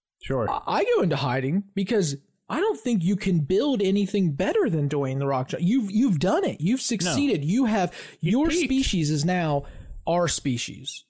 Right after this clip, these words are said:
Speaker 2: or at least what our species now wants to be.
Speaker 1: I completely agree. I think this is the beginning of our book on Mothman. Um, this will serve as a premise for sure. I do, 'cause there's no, like, you can't get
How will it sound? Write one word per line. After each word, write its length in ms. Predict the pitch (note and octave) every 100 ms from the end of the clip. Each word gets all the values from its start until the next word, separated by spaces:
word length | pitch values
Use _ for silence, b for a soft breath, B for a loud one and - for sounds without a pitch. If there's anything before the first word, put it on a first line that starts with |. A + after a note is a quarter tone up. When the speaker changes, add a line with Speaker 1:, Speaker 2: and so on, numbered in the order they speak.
| -
Speaker 2:
or 180 | F#3+ G3+
at 80 | E3+
least 200 | G3+ -
what 100 | F3
our 80 | D#3+
species 440 | - F#3+ - D3
now 140 | D#3+ C#3+
wants 320 | C#3 C#3+ -
to 100 | C3+
be. 300 | C3 C3 _ - - _ _ _ _ _ _ _ _ _ -
Speaker 1:
I 80 | D3
completely 580 | - C#3 - D3+ A#2+ G#2+
agree. 340 | F#2 F2+ F#2 -
I 120 | A2+ C3+
think 400 | C#3+ B2+ - - _ _ _ _ _ _ _ _
this 320 | C3 B2 D3+ -
is 160 | A2+
the 80 | G#2+
beginning 460 | G#2 G2 A2+ A#2 G2+
of 140 | F#2+
our 180 | G2+ A#2
book 440 | F#2+ F#2+ - - _
on 420 | G2+ F#2 F2+ F#2 - _ -
Mothman. 640 | F#2+ E2+ - E2 E2+ F2+ - b b b b _ -
Um, 440 | F#2 F2+ E2+ E2 E2
this 180 | G#2 -
will 80 | G#2
serve 300 | - B2+ A2
as 120 | F#2+
a 60 |
premise 560 | - F2 F2 G2 - - -
for 100 | -
sure. 420 | - F3 F3 D#3 -
I 100 | D3+
do, 240 | D#3+ D#3+
'cause 160 | A#2+ C#3+
there's 180 | F#3+ F3
no, 460 | F3+ F#3 E3+ B2+ - C#3+ -
like, 240 | D#3+ -
you 60 | E3
can't 460 | - A3 G#2+ G2+ _ _ _
get 260 | - D#3+